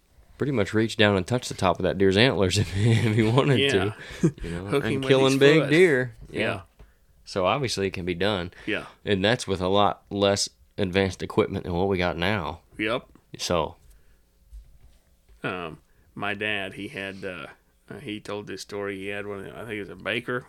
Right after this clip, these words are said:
Speaker 2: climber, I think. I don't know. It's an old climber. Um, he got a hold of the thing. Uh, he put it on a tree there in front of his house.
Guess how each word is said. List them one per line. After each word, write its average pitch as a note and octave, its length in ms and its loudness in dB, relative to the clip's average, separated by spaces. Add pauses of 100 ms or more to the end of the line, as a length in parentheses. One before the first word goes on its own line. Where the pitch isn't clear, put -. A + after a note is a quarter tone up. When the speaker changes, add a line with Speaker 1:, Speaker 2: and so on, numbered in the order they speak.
Speaker 2:
climber, C3 480 -4 (640)
I A2 60 -8
think. B2+ 460 -6 (120)
I A2+ 120 0
don't G#2 220 -8
know. F#2 200 -10 (280)
It's G#2 180 -6
an G#2 100 -8
old B2 220 -6
climber. G#2+ 480 -8 (200)
Um, F2+ 340 -8
he G2+ 160 -8
got G#2+ 200 -8
a G2 40 -10
hold G#2 260 -8
of F#2 120 -14
the F#2+ 80 -14
thing. F#2+ 180 -10 (680)
Uh, F2 280 -8
he G#2 260 -8
put A2+ 260 -10
it G#2 120 -6
on G#2+ 160 -8
a F#2+ 60 -12
tree G#2+ 260 -6
there G#2+ 240 -6
in G2+ 80 -10
front G#2+ 220 -10
of G2+ 60 -10
his G2 180 -12
house. G#2 500 -10